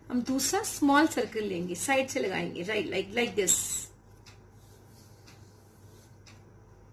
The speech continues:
उसके बाद जो इससे भी छोटा है, ठीक है, smaller than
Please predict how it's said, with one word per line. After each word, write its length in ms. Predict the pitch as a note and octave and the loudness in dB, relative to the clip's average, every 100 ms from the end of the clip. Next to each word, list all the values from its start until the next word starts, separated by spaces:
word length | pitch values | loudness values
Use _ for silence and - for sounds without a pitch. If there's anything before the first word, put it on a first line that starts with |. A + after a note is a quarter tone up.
| - - - - | -20 -20 -16 -12
उसके 280 | - C#4 | -10 -6
बाद 480 | C#4 D4 D#4 G4 G#4 - - | -4 0 2 0 -4 -18 -10
जो 120 | B3 | -6
इससे 420 | - B3+ - C#4 | -4 -4 -4 -2
भी 120 | B3+ C#4 | 0 -2
छोटा 380 | - F#3+ - | -2 -8 -8
है, 100 | D#3 - | -12 -8
ठीक 200 | - - | -8 -6
है, 180 | G#4+ - - - - - - - - - - - - - - - - - - - - - - - | -8 -8 -20 -20 -20 -20 -20 -20 -20 -20 -20 -20 -20 -20 -20 -20 -20 -20 -20 -20 -20 -20 -20 -14
smaller 640 | - - A#3 A#3+ A#3+ B3 C4+ | -8 -6 0 2 2 2 0
than 360 | G#3+ G3 F3+ | -2 -6 -6